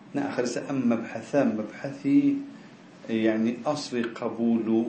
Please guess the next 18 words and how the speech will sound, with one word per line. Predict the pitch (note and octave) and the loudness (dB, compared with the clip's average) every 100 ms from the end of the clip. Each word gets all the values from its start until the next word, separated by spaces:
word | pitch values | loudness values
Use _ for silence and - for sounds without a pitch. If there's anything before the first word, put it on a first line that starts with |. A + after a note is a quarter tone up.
| - - - - | -4 -16 -18 -8
الرد | A2 C#3 C3+ | 2 2 2
نية. | B2+ A#2+ - - - - | 4 4 2 -4 -10 -4
أصل | C3+ - A#2+ | -2 -2 -6
القبول | G#2+ G#2 A2+ G#2+ C3+ D#3 | -6 -6 -6 -2 -2 0
والرد. | A#2+ G2 A2 - - - - - - - - | -2 -2 -4 -6 -12 -20 -20 -20 -20 -10 -2
إما | D3 C#3 | 2 4
مقبول، | B2+ B2+ B2+ D3 D#3+ | 4 0 0 -2 0
إما | D#3+ C#3 | 2 6
مردود. | A#2 G2+ F#2 F#2+ A#2 | 6 4 0 -4 -2
وهنية. | C3+ C#3 A2 - - - - - - - | 2 4 4 2 -8 -18 -20 -20 -18 -6
أما | A#2+ D3+ | -4 0
مراتب | D#3 B2 A#2 A#2+ A#2+ F3 E3 D#3 | 2 4 4 2 0 0 4 2
شيء، | - C3+ C3 - - - G#2+ G#2+ | 4 4 6 4 -4 -14 -8 -2
مرا-، | A#2 A2 - | 0 -2 -4
هر | - F3+ D#3 C3 | -2 -2 -2 -2
هموي | C#3 C#3+ E3 | 0 0 0
مراتب | F3 D3 C#3 D#3+ D#3+ | 2 2 2 2 0
قبوله. | D#3 C#3 C3 - | 0 2 2 0